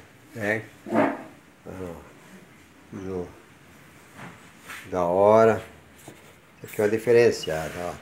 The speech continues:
tá, ó, o nome da transportadora, né? Isso aqui é outro que vai pra um amigo lá,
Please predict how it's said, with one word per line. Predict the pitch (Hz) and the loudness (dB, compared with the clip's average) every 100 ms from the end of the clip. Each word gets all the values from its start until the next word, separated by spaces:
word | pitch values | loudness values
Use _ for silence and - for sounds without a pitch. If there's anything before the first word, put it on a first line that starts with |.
| - 90 | -16 -14
tá, | - 92 | -6 -6
ó, | 85 110 | -6 -10
o | |
nome | 110 90 | -10 -8
da | 85 | -10
transportadora, | 92 - - 82 73 85 92 107 113 113 - - _ _ _ _ _ - | -12 -14 -12 -12 -12 -6 2 4 4 0 -16 -20 _ _ _ _ _ -14
né? | 82 92 120 - _ _ _ _ _ _ - _ _ _ - - - - - - - - _ - - - - - - | -8 -8 -10 -18 _ _ _ _ _ _ -20 _ _ _ -20 -20 -20 -20 -20 -20 -20 -20 _ -20 -20 -20 -20 -20 -12
Isso | 110 | -10
aqui | 98 113 117 | -4 4 6
é | |
outro | 110 110 113 107 | 8 8 8 4
que | 95 | -4
vai | 92 98 104 | 0 4 4
pra | 104 | 2
um | 95 95 | -6 -8
amigo | 90 95 101 92 | -6 -4 -2 0
lá, | 101 98 | 0 0